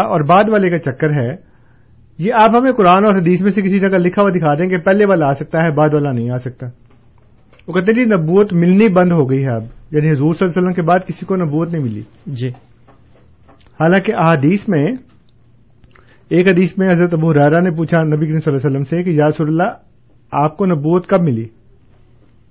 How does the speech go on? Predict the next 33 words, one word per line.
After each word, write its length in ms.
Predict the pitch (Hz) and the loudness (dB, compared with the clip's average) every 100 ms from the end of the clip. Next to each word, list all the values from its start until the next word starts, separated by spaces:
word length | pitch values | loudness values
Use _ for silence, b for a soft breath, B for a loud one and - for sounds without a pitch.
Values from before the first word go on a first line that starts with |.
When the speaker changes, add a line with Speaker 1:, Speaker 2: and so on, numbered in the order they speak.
| _ _ _ _ 156 | _ _ _ _ -4
Speaker 1:
فرمایا 340 | 156 160 190 | 0 4 4
مجھے 200 | 202 185 180 | 4 2 0
نبوت 360 | 165 151 180 190 | 0 0 -2 -2
اس 160 | 175 | -2
وقت 200 | 208 190 | 0 0
ملی 240 | 165 160 190 | 0 0 0
جب 200 | 185 175 | 0 0
آدم 320 | 151 156 175 | 0 0 0
اپنی 180 | 160 170 | 0 0
مٹی 260 | 160 160 | 0 0
میں 100 | 175 | 0
گوندا 220 | 160 156 147 | 2 2 0
پڑا 180 | 127 | -2
تھا، 160 | 107 123 - _ _ _ _ _ _ _ _ _ _ _ _ _ _ _ - | -8 -12 -20 _ _ _ _ _ _ _ _ _ _ _ _ _ _ _ -4
یعنی 160 | 165 | 0
جو 80 | 190 | 2
سب 220 | 180 202 | 0 0
سے 80 | 214 | 0
پہلے 340 | 208 226 214 247 | 2 2 4 2
نبوت 320 | 196 165 170 | 2 0 0
ملی 260 | 160 156 190 | 0 2 2
ہے 60 | |
وہ 180 | 208 196 160 | 2 2 0
ملی 200 | 156 185 | 0 4
ہی 140 | 214 220 | 6 6
نبی 220 | 202 175 | 4 2
کریم 180 | 170 165 | 0 -2
صلی 120 | 156 | -2
اللہ 60 | 127 | -4
علیہ 100 | 120 | -8
وسلم 180 | 117 | -10
کو 160 | 117 | -14
ہے، 80 | 113 | -18